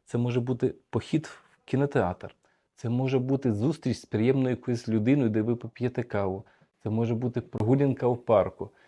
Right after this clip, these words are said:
Чому це важливо? Якщо ваш мозок буде очікувати, що завтра буде щось приємне в моєму житті, він по-іншому буде себе вести. Вам буде приємно чекати, що завтра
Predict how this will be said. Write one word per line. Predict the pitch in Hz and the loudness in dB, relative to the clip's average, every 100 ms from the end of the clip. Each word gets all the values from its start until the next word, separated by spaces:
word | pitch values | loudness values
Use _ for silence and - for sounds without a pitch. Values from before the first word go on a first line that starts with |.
| _ | _
Чому | - 131 160 | -6 0 0
це | 160 | 0
важливо? | 143 139 131 113 95 - - _ _ _ _ | 0 0 2 2 0 -8 -20 _ _ _ _
Якщо | 110 - 170 | 0 2 4
ваш | 165 147 - | 6 4 2
мозок | 151 143 101 95 - | 4 4 4 0 0
буде | 113 127 - | 2 4 2
очікувати, | 131 123 - 151 113 104 98 101 104 - _ - | 0 -2 0 0 2 0 -2 -6 -10 -14 _ -14
що | - 120 | -2 0
завтра | 113 143 143 98 110 101 120 _ - | 4 4 4 2 -4 -8 -10 _ -8
буде | 117 135 139 117 104 90 110 _ _ _ | -2 2 2 2 0 -2 -14 _ _ _
щось | - - 131 120 | -10 0 0 0
приємне | - 113 123 139 127 107 | -4 0 2 4 2 2
в | |
моєму | 104 107 110 107 | 0 0 0 0
житті, | 101 104 - - 165 202 - _ _ | -4 -6 -6 -4 -4 -4 -12 _ _
він | 110 | -4
по-іншому | 101 - 110 143 160 - 127 120 - _ _ _ _ _ _ _ | -2 0 2 0 -2 -4 -2 -4 -6 _ _ _ _ _ _ _
буде | 110 107 120 123 | -6 -2 -2 -2
себе | - 117 | -6 -4
вести. | 120 117 - - - _ - | 0 0 -2 -10 -18 _ -10
Вам | 107 123 117 | -2 0 2
буде | 123 117 | 2 0
приємно | - 117 107 113 147 139 120 113 - - _ | -2 -2 0 2 2 2 0 -4 -14 -20 _
чекати, | - - 117 151 151 - 110 | -8 -6 -2 0 0 0 -4
що | - - | -6 -6
завтра | 104 113 156 214 - 104 | -2 0 0 -2 -4 -6